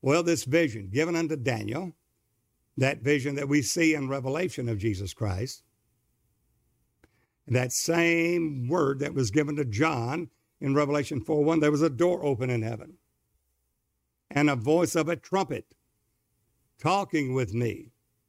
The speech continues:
saying, "Come up hither." Come higher, John. You're in Pentecost, now you're going into tabernacles.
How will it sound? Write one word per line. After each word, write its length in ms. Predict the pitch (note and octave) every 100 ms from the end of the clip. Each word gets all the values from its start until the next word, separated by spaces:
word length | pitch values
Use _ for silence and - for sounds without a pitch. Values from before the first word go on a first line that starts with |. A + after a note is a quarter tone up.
| _
saying, 680 | - - G3 G#3 B2+ B2 D#3+ - _ _ _
"Come 260 | - G3 G3+
up 200 | G3+ E3
hither." 480 | G3+ F3+ C#3 F#2+ - _ _ _ _ _ _ _ _ _ -
Come 180 | F3+
higher, 420 | D3 E3+ E3+ D#3+ B2+
John. 460 | A#2 A2 G#2+ - - _ _ _ _
You're 480 | A2+ G2+ G#2+ B2+ D3
in 220 | D3+ D#3
Pentecost, 600 | - E3 E3 D#3+ E3 D3+
now 100 | D#3
you're 180 | D#3 D#3+
going 240 | C#3+ D#3
into 200 | D#3 D#3+
tabernacles. 800 | D#3 D#3 D3 C3 A2+ G2 - -